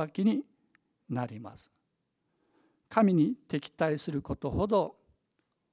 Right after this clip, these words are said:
愚かなことはありません。誰も神に勝てる者などいません。自分の罪を悔い改めて、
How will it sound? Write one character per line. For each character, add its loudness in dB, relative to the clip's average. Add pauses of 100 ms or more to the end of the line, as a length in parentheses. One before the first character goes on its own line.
(140)
愚 0
か -8
な -6
こ -12
と -8
は -4 (520)
あ -4
り -6
ま -8
せ -16
ん。 -20 (300)
誰 -8
も -4 (540)
神 -6
に 0 (320)
勝 -8
て -8
る -6
者 -8
な -8
ど -8 (600)
い -6
ま -6
せ -18
ん。 -20 (560)
自 -12
分 -4
の -8
罪 -6
を -10
悔 -4
い -12
改 -10
め -10
て、 -2